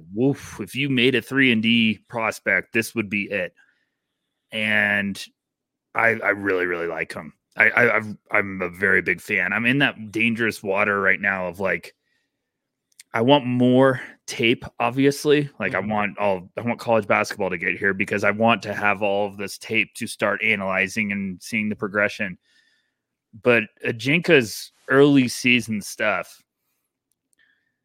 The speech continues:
Speaker 1: I'm getting in my feelings, Metcalf. I'm starting to fall in love. Like, it, it's just, I'm trying, I'm on that side of the fence where I'm like, "Is this just a guy I really, really like, and he might be going, like,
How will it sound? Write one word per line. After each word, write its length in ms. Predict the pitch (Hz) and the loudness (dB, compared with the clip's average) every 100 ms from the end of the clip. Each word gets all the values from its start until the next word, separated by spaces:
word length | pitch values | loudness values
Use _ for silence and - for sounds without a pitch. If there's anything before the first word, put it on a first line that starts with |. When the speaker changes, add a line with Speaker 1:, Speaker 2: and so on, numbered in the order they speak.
| _ | _
Speaker 1:
I'm 260 | 104 110 120 | -4 -2 0
getting 420 | 113 135 131 117 | 2 2 4 2
in 140 | 117 123 | 2 2
my 100 | 110 | 0
feelings, 500 | - 139 123 113 - | 2 4 4 0 0
Metcalf. 460 | 127 104 113 104 | 2 2 2 2
I'm 140 | 123 127 | 2 0
starting 320 | - 135 131 | 4 4 4
to 60 | 123 | 0
fall 400 | - 123 120 107 | 2 4 6 4
in 120 | 98 | 2
love. 420 | 104 110 98 90 | 4 4 4 2
Like, 200 | 110 110 | 0 0
it, 240 | 127 120 123 | 0 -2 0
it's 200 | 127 - | -2 0
just, 500 | 147 135 - - - _ _ _ _ _ _ | 2 2 0 -12 -16 _ _ _ _ _ _
I'm 120 | 123 | -4
trying, 400 | 120 143 139 147 147 | -2 2 4 4 2
I'm 140 | 143 | 0
on 100 | 165 185 | 2 4
that 200 | 131 - _ _ _ _ _ _ _ _ _ _ | 2 -2 _ _ _ _ _ _ _ _ _ _
side 300 | - 147 143 | -4 2 4
of 40 | 147 | 4
the 60 | |
fence 380 | - 139 135 - | 2 2 2 0
where 120 | 120 | 2
I'm 120 | 113 113 | 2 4
like, 220 | 110 107 | 2 0
"Is 160 | 113 | -2
this 160 | 120 139 | -2 -4
just 240 | - 151 | -4 -4
a 40 | 147 | -2
guy 260 | 135 139 | 2 4
I 80 | 135 | 6
really, 440 | 123 113 123 123 127 | 6 6 6 6 6
really 300 | 131 131 123 | 6 6 6
like, 360 | 90 120 139 | 4 0 0
and 120 | 143 | -4
he 160 | 110 117 | -2 -2
might 260 | 117 120 110 | 0 0 -2
be 100 | 113 | -2
going, 340 | 117 117 120 | 0 2 4
like, 400 | 113 104 90 - | 4 2 0 -12